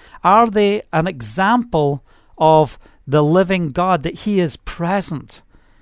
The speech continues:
You know, how are you responding? How are you acting? Are we acting right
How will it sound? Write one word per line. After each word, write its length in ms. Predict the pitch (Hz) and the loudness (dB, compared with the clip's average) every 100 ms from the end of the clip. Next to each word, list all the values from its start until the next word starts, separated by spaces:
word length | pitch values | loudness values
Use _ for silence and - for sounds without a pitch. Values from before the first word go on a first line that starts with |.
| _ _ - | _ _ -10
You 160 | 214 | -2
know, 220 | 220 170 | 2 0
how 220 | - 214 233 | 0 0 2
are 80 | |
you 280 | 226 190 214 | 0 -2 -4
responding? 680 | 185 180 - - 208 214 190 | -2 -2 -4 -6 -2 -2 -2
How 180 | 156 208 | -2 -2
are 80 | 202 | -2
you 280 | 175 190 190 | -2 -6 -6
acting? 420 | 175 190 185 185 170 | -6 -8 -6 -8 -2
Are 120 | 175 | -2
we 160 | 175 208 | -2 -4
acting 480 | 196 208 - 190 | -6 -6 -6 -6
right 460 | 156 165 202 175 - | -2 0 0 -2 -10